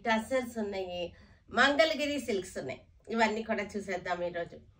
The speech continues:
ఇవన్నీ చూసిన తర్వాత మన వెబ్సైట్లో కానీ విజయవాడ షోరూమ్కి వచ్చి కానీ చూసేయండి,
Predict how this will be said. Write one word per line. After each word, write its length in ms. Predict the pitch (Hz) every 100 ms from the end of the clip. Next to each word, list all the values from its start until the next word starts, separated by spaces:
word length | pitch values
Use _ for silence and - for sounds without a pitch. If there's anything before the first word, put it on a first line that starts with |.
| - -
ఇవన్నీ 260 | 269 277 269 233
చూసిన 260 | 247 240 220
తర్వాత 240 | 220 220 226 202
మన 180 | 220 247
వెబ్సైట్లో 480 | 240 220 196 180 185 175
కానీ 180 | 185 320 - - -
విజయవాడ 500 | 214 202 196 190 190 -
షోరూమ్కి 380 | 185 180 180 180
వచ్చి 180 | 175 165
కానీ 160 | 170 226 220
చూసేయండి, 500 | - - 156 -